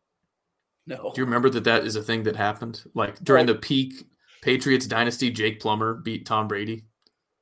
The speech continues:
Speaker 1: No, I do not remember that.
Speaker 2: That happened. Do y'all, do y'all follow Nick Wright on Twitter?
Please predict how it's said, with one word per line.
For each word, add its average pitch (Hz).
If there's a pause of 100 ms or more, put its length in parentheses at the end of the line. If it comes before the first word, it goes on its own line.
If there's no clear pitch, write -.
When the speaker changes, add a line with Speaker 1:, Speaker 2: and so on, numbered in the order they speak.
(180)
Speaker 1:
No, 131
I 120
do 131
not 120
remember 117
that. 113 (400)
Speaker 2:
That 110
happened. 107 (2500)
Do 123
y'all, 185
do 151
y'all 180
follow 208
Nick 143
Wright 123
on 117
Twitter? 135